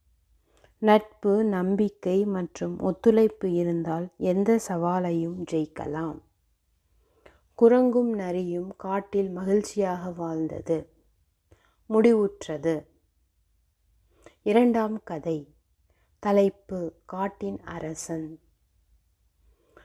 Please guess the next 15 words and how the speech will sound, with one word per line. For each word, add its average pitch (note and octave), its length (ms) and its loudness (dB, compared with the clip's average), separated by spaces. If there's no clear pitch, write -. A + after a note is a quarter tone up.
ஒரு A#3 220 4
நேரத்தில் G3+ 840 -2
தென்னிந்திய A3+ 760 2
காட்டில் E3+ 600 -12
கரியண்ணன் G3 720 -2
என்ற E3+ 500 -4
பெரிய G#3+ 360 4
யானை F3+ 540 -4
வாழ்ந்தது. D#3+ 840 -8
அது G#3+ 420 4
காட்டின் A3 520 -2
ஆளுமை, F#3+ 760 -2
அறிவும் G3 720 0
தைரியமும் F#3 800 0
கொண்ட F3 460 -6